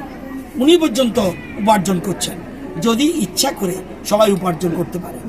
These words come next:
উনি বলছেন যে মধুপক্ষী পালন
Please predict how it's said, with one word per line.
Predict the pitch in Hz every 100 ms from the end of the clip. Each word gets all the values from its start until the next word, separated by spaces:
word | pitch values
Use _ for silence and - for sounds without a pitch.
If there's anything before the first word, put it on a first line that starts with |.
| - -
উনি | 240 254
বলছেন | 240 226 247 202 175 - - - 156
যে | 214 214 185 - - - - - - - - - - - - -
মধুপক্ষী | 202 254 285 262 247
পালন | 226 220 214